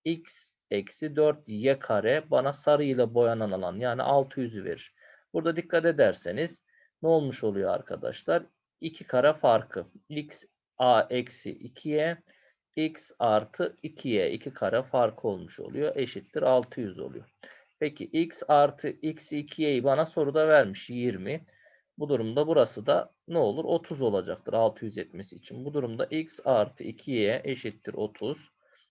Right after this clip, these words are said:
X eksi iki y eşittir yirmi oluyor. Bu durumda alt alta toplarsan burada iki x eşittir elliden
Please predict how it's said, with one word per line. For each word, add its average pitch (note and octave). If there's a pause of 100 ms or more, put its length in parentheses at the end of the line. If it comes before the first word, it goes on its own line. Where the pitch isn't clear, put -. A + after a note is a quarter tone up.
(200)
X D3
eksi B2
iki A2+
y A2
eşittir A#2+
yirmi C3
oluyor. F#2
Bu C#3+
durumda B2+
alt D3
alta G2
toplarsan C3+ (540)
burada A#2+
iki -
x -
eşittir C3+ (160)
elliden A#2+